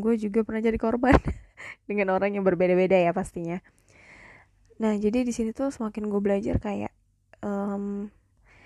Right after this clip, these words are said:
menyakiti itu nggak baik, ya disakiti juga nggak baik gitu. Jadi kesimpulannya sebetul-, bukan kesimpulan sih, jadi sebenarnya kita berpasangan itu ya bukan untuk saling menyakiti, bukan.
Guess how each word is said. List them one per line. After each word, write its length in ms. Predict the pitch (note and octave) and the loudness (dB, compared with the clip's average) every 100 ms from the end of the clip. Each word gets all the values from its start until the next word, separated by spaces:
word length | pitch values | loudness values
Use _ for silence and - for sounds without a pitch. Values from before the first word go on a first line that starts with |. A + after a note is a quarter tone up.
| - - | -20 -4
menyakiti 600 | A3 G3+ G3+ - - G3+ | -2 -2 -4 -6 -4 -4
itu 120 | - | -4
nggak 240 | G#3 G3+ G#3 | -4 -2 0
baik, 400 | G3+ G#3+ B3 - _ _ _ A#3 | 2 2 0 -4 _ _ _ 0
ya 160 | G#3+ | 2
disakiti 560 | G3 - G3 G#3+ - C#4 | 0 0 -4 -4 -6 -2
juga 240 | A3 G3+ | 0 0
nggak 200 | G3 F#3+ | -2 -2
baik 320 | F#3+ G#3+ A#3 - | 0 2 0 -2
gitu. 240 | G3 G3 - - - - - - _ _ _ _ _ | -8 -8 -10 -20 -20 -20 -20 -20 _ _ _ _ _
Jadi 520 | G#3 G3+ C#4 D4+ D4 _ - | 0 2 0 -2 -4 _ -4
kesimpulannya 640 | - G#3 G#3+ G#3 B3 D#4 D#4+ | -2 0 0 -2 -2 -4 -2
sebetul-, 440 | B3 - - A3 | -6 -6 -6 -4
bukan 320 | - A3 G#3 | -2 0 -2
kesimpulan 400 | G3+ A3 A3+ A#3+ | -4 -2 0 -2
sih, 160 | - A3+ | -4 -2
jadi 320 | G#3+ C4+ D4 | -2 -2 -6
sebenarnya 560 | - G#3 G3+ G3+ B3 C4+ | -6 -4 -2 -4 -6 -6
kita 240 | - C#4 | -6 -2
berpasangan 560 | C4+ - G#3 G3+ G3+ F#3+ | -2 -2 -2 -2 -4 -6
itu 400 | F#3+ - D#4 D4+ | -8 -4 -2 0
ya 160 | A3 | 0
bukan 400 | F#3+ - F#3+ F#3+ | -2 -6 -8 -6
untuk 160 | G3+ A#3+ | -8 -4
saling 240 | G#3 G#3+ | -4 -2
menyakiti, 560 | A3 G#3+ G3+ - - A#3+ | -4 -6 -8 -10 -4 -4
bukan. 320 | - F#3 | -4 -8